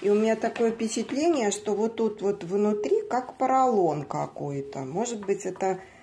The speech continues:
э, сама микрофибра такая. Ну, как-то, да, наверное, такая микрофибра. Но такое ощущение, как будто такой тоненький-тоненький поролончик.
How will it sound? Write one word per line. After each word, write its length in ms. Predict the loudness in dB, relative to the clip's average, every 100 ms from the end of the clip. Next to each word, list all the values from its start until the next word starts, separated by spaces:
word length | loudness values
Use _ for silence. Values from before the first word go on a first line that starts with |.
| -20 _
э, 400 | -10 -8 -8 -8
сама 340 | -8 -2 0 2
микрофибра 1120 | 0 2 0 -2 -4 -4 -2 0 0 0 -4 -8
такая. 680 | -8 -6 -4 -2 -2 -4
Ну, 200 | -4 -4
как-то, 480 | -4 -6 -4 -4 -4 -8 -18 -14
да, 260 | -2 0 4
наверное, 460 | 4 4 2 2 0
такая 400 | -2 0 0 2
микрофибра. 880 | 0 0 0 0 -2 -2 -2 -4 -2
Но 140 | 0
такое 320 | 0 2 2
ощущение, 720 | 2 0 -4 -2 0 2 2
как 240 | 0 -2 -2
будто 220 | -2 -2
такой 300 | -2 -2 -2
тоненький-тоненький 1000 | 2 2 2 0 -2 -2 0 2 0 -2
поролончик. 920 | -2 2 4 2 0 -2 -6 -12 -14